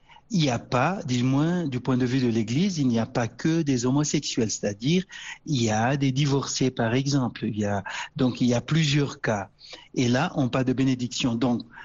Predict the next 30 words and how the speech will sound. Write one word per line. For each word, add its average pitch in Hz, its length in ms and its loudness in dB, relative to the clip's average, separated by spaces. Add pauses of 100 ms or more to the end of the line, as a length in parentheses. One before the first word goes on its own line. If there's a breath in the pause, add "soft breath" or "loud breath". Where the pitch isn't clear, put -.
(160 loud breath)
c'est - 240 0
vrai, 175 640 0
il 170 160 2
faut - 180 -2
voir 143 480 0
dans 135 240 0
cela, 131 420 0
par 131 200 -2
exemple, 127 420 -2
pour 127 160 -4
le 117 140 0
pape 117 340 -4
François, 180 640 -2 (400 loud breath)
qui 156 160 2
a 131 80 2
une 196 200 2
certaine 135 720 0
attitude, 123 720 -2
je 117 140 0
dirais, 123 560 2
d'ouverture 123 840 0 (320 loud breath)
sur, 151 460 0
euh, 113 140 0 (240 loud breath)
la 127 160 2
question 147 560 0
de 123 240 0
l'homosexualité. 123 1080 0
Ou 123 80 2
je 131 120 0
dirais 156 360 2